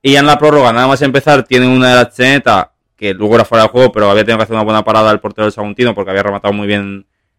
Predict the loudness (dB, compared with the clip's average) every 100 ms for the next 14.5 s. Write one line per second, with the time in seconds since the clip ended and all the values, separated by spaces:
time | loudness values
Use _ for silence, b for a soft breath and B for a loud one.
0 | _ -6 -2 0 0 -2 -4 -4 -4 -2
1 | 2 2 0 _ _ _ _ _ _ _
2 | 0 2 2 0 -2 0 0 2 2 2
3 | 0 -2 2 2 2 0 2 2 2 -4
4 | -8 -2 0 0 0 -4 -8 -16 -12 -6
5 | -4 -2 -2 -2 0 0 2 0 0 0
6 | 2 2 2 0 -2 -2 -2 -4 -10 -16
7 | _ -8 -8 -10 -10 -6 -6 -6 -4 -2
8 | 2 2 2 -4 _ _ _ _ _ -8
9 | -4 -4 -4 -2 0 0 2 2 2 0
10 | 0 0 0 2 0 2 2 2 0 _
11 | _ _ _ _ _ _ -2 0 0 -2
12 | -2 -2 -2 -2 -2 -4 -4 0 2 2
13 | 0 -2 _ _ _ _ _ _ -4 -2
14 | 2 2 4 2